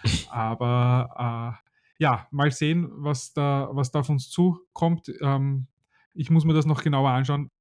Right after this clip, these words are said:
Speaker 2: und das, ähm, hört ihr dann am Dienstag.
Speaker 1: Genau, so schaut's aus. Für Rapid geht's ja weiter gegen Dundee United aus Schottland.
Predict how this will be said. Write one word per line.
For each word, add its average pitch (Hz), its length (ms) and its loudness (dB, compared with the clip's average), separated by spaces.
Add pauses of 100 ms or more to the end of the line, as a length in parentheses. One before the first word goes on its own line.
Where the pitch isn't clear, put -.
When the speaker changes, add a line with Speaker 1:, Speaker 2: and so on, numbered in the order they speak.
Speaker 2:
und 135 380 -4
das, - 500 -2
ähm, 120 300 0
hört 120 180 2
ihr 127 80 2
dann 117 240 -2
am 113 380 -4
Dienstag. 113 540 0 (580)
Speaker 1:
Genau, 147 200 -2
so 110 100 -10
schaut's 113 200 -10
aus. 101 160 -10
Für 107 280 -12
Rapid 127 280 -12
geht's - 160 -12
ja 123 180 -6
weiter 120 180 -4
gegen 113 220 -8
Dundee 107 260 -4
United 143 360 -2
aus 120 120 -6
Schottland. 165 640 -4